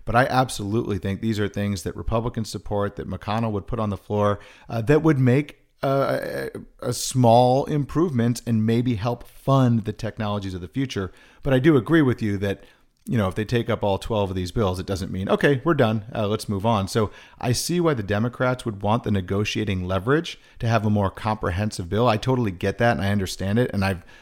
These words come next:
I've been parts of those efforts before, so I'm not gonna pretend like this is an unheard of strategy. But at the same time, you know, we're all yelling that the house is on fire, as Brandon said, and so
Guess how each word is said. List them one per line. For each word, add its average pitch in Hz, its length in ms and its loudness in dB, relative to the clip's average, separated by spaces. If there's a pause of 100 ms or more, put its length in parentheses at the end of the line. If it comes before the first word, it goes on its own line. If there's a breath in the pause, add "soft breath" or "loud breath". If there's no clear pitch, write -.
I've 104 120 -4
been 104 120 0
parts 104 320 2
of 101 60 0
those 98 200 0
efforts - 320 -4
before, 101 400 -2
so 101 140 -2
I'm 95 80 2
not 101 140 0
gonna 95 160 -4
pretend 101 340 -2
like 87 220 -2 (240 loud breath)
this 107 160 -4
is 95 100 -4
an 92 180 -2
unheard 95 380 0
of 87 100 -4
strategy. 107 540 0 (300 loud breath)
But 123 120 -2
at 110 80 -4
the 113 80 -2
same 170 280 2
time, 104 360 0 (400 soft breath)
you 127 100 -2
know, 101 380 2
we're 123 320 2
all 123 240 4
yelling 110 460 2
that 104 100 -4
the 95 80 -4
house 101 240 0
is 98 80 -6
on 95 160 -4
fire, 120 340 2
as 90 140 -2
Brandon 123 400 0
said, 95 320 0
and 98 120 -2
so 101 320 2